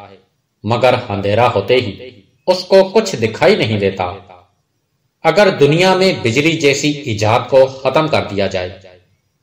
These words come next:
तो मीडिया का नामो निशान ही मिट जाएगा, क्योंकि मीडिया भी उस बिजली की मोहताज है। अगर ये होगा तो ही मीडिया चलेगा, अगर ये ना रहे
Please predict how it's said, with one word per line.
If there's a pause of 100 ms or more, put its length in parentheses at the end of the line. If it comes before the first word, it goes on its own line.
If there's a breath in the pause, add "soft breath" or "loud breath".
(120)
तो
मीडिया
का
नामो
निशान
ही
मिट
जाएगा, (800)
क्योंकि
मीडिया
भी (540)
उस
बिजली
की
मोहताज
है। (840)
अगर
ये
होगा
तो
ही
मीडिया
चलेगा, (640)
अगर
ये
ना
रहे